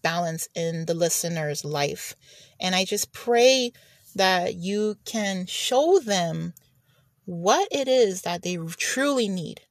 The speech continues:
not how they see it, not what they feel that they need,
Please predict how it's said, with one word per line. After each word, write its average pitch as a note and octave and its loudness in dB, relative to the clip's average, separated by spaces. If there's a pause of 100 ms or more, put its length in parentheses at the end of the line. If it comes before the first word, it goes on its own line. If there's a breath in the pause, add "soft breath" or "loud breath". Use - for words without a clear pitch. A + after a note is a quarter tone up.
not C#4 -2 (220)
how A3 0
they G3+ 0
see A3 0
it, G#3+ 0 (260 loud breath)
not G#3 -6
what F#3+ -4
they D#3 -2
feel C#4 0 (720)
that A#3 2
they A#3 0
need, G#3+ 0